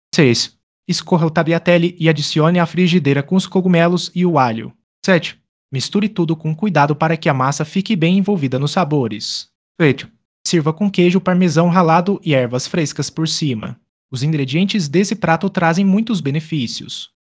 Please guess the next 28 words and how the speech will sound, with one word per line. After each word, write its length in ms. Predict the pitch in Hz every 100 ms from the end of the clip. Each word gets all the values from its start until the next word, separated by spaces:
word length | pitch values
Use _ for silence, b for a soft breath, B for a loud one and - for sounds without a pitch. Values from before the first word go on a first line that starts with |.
| _
Os 120 | 139 -
cogumelos 500 | 196 190 175 185 175
são 160 | 170
ricos 380 | 135 170 175 156
em 80 | 165
vitaminas 680 | 196 214 185 160 170 170 -
e 140 | 170 180
antioxidantes 920 | 208 220 - 185 135 131 127 - -
que 140 | -
ajudam 400 | 175 139 139 156
a 60 | 156
fortalecer 640 | 180 180 208 202 - 190
o 40 | 190
sistema 460 | 214 - 196 196
imunológico. 800 | 196 190 180 123 117 127 - - - _ _ -
O 140 | 113
alho 240 | 123 151 156
é 120 | 180
ótimo 320 | 143 160 180
para 180 | 165 170
a 20 |
saúde 340 | 160 170 131 139
do 100 | 160
coração 560 | 185 190 196 180 185 180
e 100 | 196
tem 140 | 214
propriedades 640 | 202 202 214 170 143 147 160
anti-inflamatórias. 1200 | 190 190 190 208 185 180 151 113 104 101 -